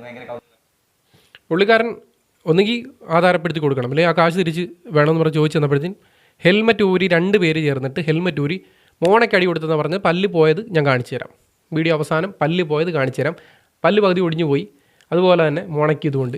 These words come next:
Speaker 2: ഇതൊക്കെ എന്ന് പറഞ്ഞാൽ നമ്മുടെ നാട്ടിൽ ഇച്ചിരി പണവും പവറും ഒക്കെ ഉള്ള ആർക്കായിരുന്നു ഈ സംഭവം ഉണ്ടായിരുന്നുണ്ടെങ്കിൽ എന്തോരം കാര്യമായേനെ, ജാമ്യമില്ലാത്ത വകുപ്പെടുത്ത് അകത്തായേനെ ചെയ്തവരെല്ലാം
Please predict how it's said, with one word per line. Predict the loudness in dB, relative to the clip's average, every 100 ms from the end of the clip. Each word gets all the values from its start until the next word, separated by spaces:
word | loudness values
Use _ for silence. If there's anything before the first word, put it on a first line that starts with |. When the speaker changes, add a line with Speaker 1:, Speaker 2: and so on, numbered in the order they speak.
| 0
Speaker 2:
ഇതൊക്കെ | 0 0
എന്ന് | 0 0
പറഞ്ഞാൽ | 0 -2
നമ്മുടെ | 0 2
നാട്ടിൽ | 2 0 -2
ഇച്ചിരി | -4 -8 -8 -2 0
പണവും | 2 2
പവറും | 2 2
ഒക്കെ | 2 2
ഉള്ള | 2
ആർക്കായിരുന്നു | 2 2 2 2 -2
ഈ | -2
സംഭവം | 2 2 4
ഉണ്ടായിരുന്നുണ്ടെങ്കിൽ | 2 2 0 0 -2 0 -2 -2 -2
എന്തോരം | 0 0 0 0 -4 -10 -2
കാര്യമായേനെ, | 0 2 0 -2
ജാമ്യമില്ലാത്ത | -2 -2 -4 -6 -6 -8
വകുപ്പെടുത്ത് | -6 -8 -6 -6
അകത്തായേനെ | -4 -4 -4 -6 -6
ചെയ്തവരെല്ലാം | -6 -4 -4 -4 -4